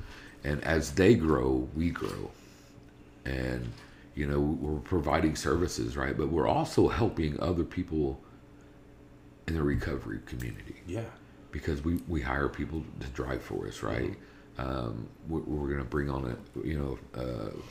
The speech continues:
Speaker 1: female case manager. Um,
Speaker 2: And another male case manager.
Speaker 1: And a male case manager, you know. We're gonna be prepared for what's coming.
Speaker 2: Absolutely.
Speaker 1: 'Cause, guys, I, I'm here to tell you, di-, addiction's not going away.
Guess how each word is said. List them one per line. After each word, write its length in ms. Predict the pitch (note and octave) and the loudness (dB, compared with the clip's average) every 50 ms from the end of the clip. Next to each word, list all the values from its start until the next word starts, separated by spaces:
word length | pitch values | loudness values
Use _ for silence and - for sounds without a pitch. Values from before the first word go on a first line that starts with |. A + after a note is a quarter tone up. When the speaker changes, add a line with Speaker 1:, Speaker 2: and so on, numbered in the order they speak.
| - - | -10 -8
Speaker 1:
female 320 | - - F2+ E2+ D#2 D2+ | -6 -4 -2 0 0 0
case 320 | D2 - - C#2+ - - - | 0 0 0 -2 -2 -2 -2
manager. 480 | A1+ A#1 B1 A#1+ G#1+ - - G1+ G1+ - - - - - - - - - - - - - | -2 -2 -2 -2 -4 -4 -4 -4 -6 -6 -10 -16 -20 -20 -20 -20 -20 -20 -20 -14 -8 -4
Um, 180 | C2+ D2 C2 - | -2 -2 0 0
Speaker 2:
And 100 | F#2+ F#2 | 2 2
another 280 | F2+ F#2+ G#2 G#2 F2+ E2+ | 2 2 2 2 2 0
male 280 | F2 G2 A2+ C3 B2+ | 0 0 0 0 -2
case 300 | - - - D2 D2 - | -4 -6 -6 -8 -8 -8
manager. 240 | - C2 C#2+ D2 - | -8 -8 -4 -2 0
Speaker 1:
And 100 | E2+ F2 | 2 2
a 40 | E2 | 2
male 240 | D#2+ F2 F2+ F2 D#2 | 4 4 6 6 4
case 320 | - - C#2 - - - | 4 2 -2 -2 -2 -4
manager, 500 | A1 A#1+ C2 C2+ B1+ B1 C2+ C2 A1+ A1+ | -6 -6 -4 -4 -4 -2 -2 -2 -2 -2
you 100 | B1 B1 | -2 -2
know. 320 | B1+ C#2 C#2+ C#2+ D2 D2+ D#2 - - - - - - - - - | -2 0 0 2 0 0 -2 -6 -12 -20 -20 -20 -20 -16 -6 2
We're 220 | D2+ F#2+ B2+ C#3 | 8 10 10 10
gonna 240 | C#3+ C#3 A#2+ A2+ G2 | 10 8 6 6 4
be 160 | F2 F#2 F#2 | 4 4 4
prepared 680 | F2+ - - C2+ - - - E2 D2+ C2 A#1+ A1 G#1+ - - - - - - - - - - - - - - - | 4 2 -2 -2 -2 0 0 2 2 2 0 -4 -8 -10 -14 -18 -20 -20 -20 -20 -20 -20 -20 -20 -20 -20 -20 -8
for 520 | - - D2+ D2 D2 C#2+ C2+ C2 A#1+ A#1 - - - - - - - - | -2 0 2 4 4 4 2 2 0 0 -4 -8 -18 -20 -20 -14 -4 -2
what's 180 | D#2 D#2 D2+ - | -2 -2 -2 -2
coming. 320 | - C#2 B1 A1 - - - - - - F2 | -4 -6 -6 -6 -8 -12 -14 -16 -16 -12 -10
Speaker 2:
Absolutely. 540 | F2+ E2+ - - - - E2+ F2 F2 F2 F2 - - - - | -10 -10 -10 -12 -12 -10 -10 -10 -10 -10 -12 -14 -14 -4 0
Speaker 1:
'Cause, 140 | - F#2 | 2 6
guys, 320 | F2+ - G2 F2 F#2 F2 - - | 8 8 10 10 10 8 6 4
I, 300 | C#2 E2 E2+ B1+ F#2 F#2+ | 2 4 4 6 6 6
I'm 120 | C#2+ F#2 | 6 6
here 120 | F2 F2+ G2 | 4 4 4
to 80 | F2+ - | 2 0
tell 220 | - - E2+ E2 | 0 0 2 4
you, 260 | D#2+ D#2+ E2 E2+ - - - - - - - - - - - - - - - - - - - D2+ | 4 6 4 4 2 -4 -10 -18 -20 -20 -20 -20 -20 -20 -20 -20 -20 -20 -20 -20 -14 -10 -10 0
di-, 200 | - G2 G2+ - - - | 2 4 4 4 4 4
addiction's 580 | E2+ D#2+ D#2+ A#2 A#2 A#2 - E2 D#2 C#2 B1+ | 4 8 8 8 8 8 6 0 -2 -2 -2
not 300 | C#2 D#2 D#2 C#2+ C2 - C2+ | 0 0 2 2 0 0 -2
going 240 | C2+ B1+ A#1+ A#1+ A#1 | -2 -2 -2 -2 -2
away. 360 | G1+ G1+ G1+ G1+ G1+ G1+ | -2 -2 -2 -4 -6 -8